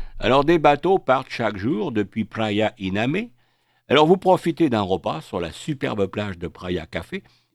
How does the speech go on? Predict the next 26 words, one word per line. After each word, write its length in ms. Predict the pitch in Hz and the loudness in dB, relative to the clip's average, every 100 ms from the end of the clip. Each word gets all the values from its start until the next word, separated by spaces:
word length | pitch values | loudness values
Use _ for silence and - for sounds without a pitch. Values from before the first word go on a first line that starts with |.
| - | -2
et 80 | 165 | 0
puis 180 | 151 131 | 2 2
vous 100 | 113 | 2
visitez 460 | 117 95 95 131 | 0 0 -2 0
le 120 | 120 92 | 0 2
centre 360 | 120 110 90 | 0 0 -4
du 120 | 80 | -6
monde. 280 | 78 65 - - | -8 -12 -14 -14
<laughs> 180 | - - | -8 -6
C'est 240 | - 147 - | -2 0 2
à 80 | |
Rolas 500 | 110 113 104 117 - - | 2 2 2 0 -2 -4
que 100 | 104 | -6
se 140 | - | -4
croise, 440 | 104 - 104 127 - | -6 -2 -2 -2 -4
comme 240 | - 95 | -4 -4
je 140 | 87 90 | -2 -2
le 200 | 85 82 | -2 -4
disais, 360 | 92 95 175 | -6 -4 -2
ou 180 | 143 107 | 0 2
le 160 | 95 90 | 4 2
redis, 460 | 87 117 180 196 - - - - - | 0 -2 -4 -14 -16 -20 -20 -20 0
le 160 | 123 139 | 4 6
méridien 580 | 139 127 123 113 120 | 4 4 0 2 2
de 120 | 104 98 | 2 -2
Greenwich 640 | - 95 85 120 143 | -2 -2 -2 -2 -4